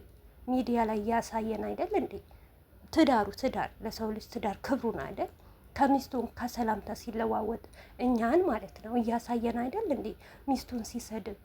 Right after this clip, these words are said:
ሚስቱን ሲያዋርድ፣ የለፋችለት የደከመችለት ልጁን ያዘችለት ሚስት ሲያዋርድ እኛ ጋር እያሳየን አይደል? የመኪናውስ ምን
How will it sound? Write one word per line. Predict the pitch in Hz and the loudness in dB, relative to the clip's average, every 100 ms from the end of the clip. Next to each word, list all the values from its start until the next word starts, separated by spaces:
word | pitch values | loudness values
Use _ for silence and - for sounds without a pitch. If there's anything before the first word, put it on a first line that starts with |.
| - | -4
ሚስቱን | 269 262 254 | -4 -2 -6
ሲያዋርድ፣ | - 233 214 208 214 220 208 - - - - - - - - - | -4 -2 0 0 -4 -6 -10 -14 -20 -20 -20 -20 -20 -20 -20 0
የለፋችለት | 277 262 254 262 240 - 240 - | 4 4 4 0 -2 -4 -4 -2
የደከመችለት | 220 233 - 233 226 - - 214 202 - - - - - - - - - | 0 0 0 0 0 -2 -10 -8 -8 -14 -20 -20 -20 -20 -20 -20 -20 -2
ልጁን | 254 254 262 | 2 4 6
ያዘችለት | 262 247 240 233 - 226 220 - - - - - - - - - - - - | 8 6 4 -2 -4 -2 -2 -4 -20 -20 -20 -20 -20 -20 -20 -20 -20 -20 0
ሚስት | 254 247 - | 4 4 0
ሲያዋርድ | 233 240 208 202 208 - 208 | -8 -2 -2 -2 -8 -12 -6
እኛ | 240 254 226 | 0 2 2
ጋር | 220 | -2
እያሳየን | 214 220 - 226 233 | -4 -6 -4 -4 -4
አይደል? | 254 254 320 - - | -4 -6 -8 -10 -6
የመኪናውስ | 254 247 247 - 220 202 - | 2 4 4 2 -4 -4 -4
ምን | 226 | 0